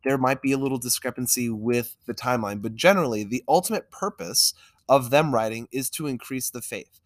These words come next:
So they are recounting different things that Jesus has done in order to affirm what, who he is and <laughs> the works that he is able to accomplish, uh, verifying that, as well as considering the work that he's about to do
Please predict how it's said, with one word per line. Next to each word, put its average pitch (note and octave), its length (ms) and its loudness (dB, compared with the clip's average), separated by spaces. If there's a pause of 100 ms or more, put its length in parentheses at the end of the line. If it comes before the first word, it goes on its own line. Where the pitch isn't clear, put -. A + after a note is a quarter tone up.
(180)
So - 140 -8
they D3 220 0
are E3+ 100 0
recounting C3 800 -8
different F3 320 -10
things B2 240 -6
that G#2 160 -8
Jesus B2+ 320 -6
has A2+ 240 -10
done A2 320 -8 (320)
in B2 100 -4
order C3+ 240 -2
to B2+ 200 -6
affirm C#3 640 -2 (280)
what, A2+ 340 -4 (100)
who F#3+ 140 -4
he E3 240 -6
is A2 280 -6 (320)
and A#2+ 240 -2 (260)
<laughs> - 240 -12
the B2+ 280 0
works C#3+ 360 -2
that A#2+ 120 -4
he C3 160 -4
is A#2+ 140 -2
able A2+ 200 -6
to A2+ 140 -8
accomplish, A2 600 -6 (480)
uh, F2+ 160 -6
verifying A#2 600 0
that, G2 260 -8 (260)
as A#2+ 220 -4
well D3+ 260 4
as A#2 160 -6
considering A#2 560 -6
the A2+ 100 -8
work A#2+ 260 -6
that A2 80 -12
he's A#2 200 -6
about G#2+ 280 -4
to - 100 -16
do G2 260 -10